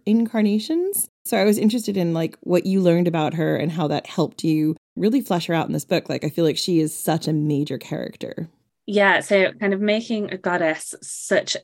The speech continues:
Speaker 2: such a major part of the novel from the very beginning. Um, I really wanted to impress upon the reader that she is not just, like, a kind of an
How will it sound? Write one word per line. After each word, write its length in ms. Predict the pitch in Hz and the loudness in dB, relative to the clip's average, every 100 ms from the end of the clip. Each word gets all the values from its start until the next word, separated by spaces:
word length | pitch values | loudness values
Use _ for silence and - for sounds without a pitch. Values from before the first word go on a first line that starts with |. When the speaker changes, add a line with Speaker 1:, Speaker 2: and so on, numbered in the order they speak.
| _ | _
Speaker 2:
such 320 | - 180 - | -2 -2 2
a 20 | |
major 260 | 190 180 170 | 0 0 -2
part 220 | - 165 | -2 -4
of 80 | - | -2
the 180 | 170 165 | -2 0
novel 380 | 165 151 151 151 | 0 0 -2 -2
from 280 | 175 160 | -2 0
the 80 | 156 | -2
very 340 | 147 160 147 151 | -2 0 2 0
beginning. 640 | 151 160 151 123 120 143 - - _ _ | 0 0 0 0 -2 -6 -12 -20 _ _
Um, 240 | 180 170 - | 4 4 4
I 60 | 196 | 4
really 460 | 175 175 196 196 196 | 4 4 6 6 6
wanted 600 | 185 185 - 170 156 - | 4 0 -2 -4 -4 -8
to 440 | - 170 160 - | -2 2 0 0
impress 640 | 170 156 - - 160 - | -4 -4 -6 -6 -4 -6
upon 260 | - 160 151 | -8 -4 -2
the 80 | 151 | 0
reader 360 | 156 151 139 | 0 2 0
that 160 | 135 147 | -2 -4
she 220 | - 170 | 0 2
is 120 | 160 | 2
not 380 | 170 170 160 - - - _ | 2 2 0 -2 -12 -20 _
just, 320 | - 170 - | 2 2 2
like, 280 | 165 151 - | 2 2 -2
a 40 | |
kind 200 | - 175 | -2 2
of 80 | 165 | 4
an 240 | 156 147 | 4 4